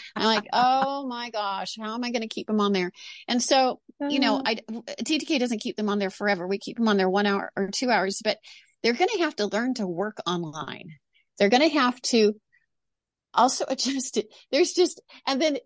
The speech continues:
Speaker 1: also the, the other thing is, is that we can't continue to separate our subjects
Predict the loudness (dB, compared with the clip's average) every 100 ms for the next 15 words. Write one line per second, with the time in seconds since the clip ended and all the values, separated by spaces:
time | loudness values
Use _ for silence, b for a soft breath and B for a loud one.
0 | -6 -4 -2 -4 -6 -6 -8 -8 -6 -4
1 | -4 -6 -6 -8 -6 -4 0 0 -2 -4
2 | -2 -2 0 0 0 0 0 2 0 0
3 | 0 0 0 0 -4 -2 -4 -2 -2 -2
4 | -4 -6 -8 -14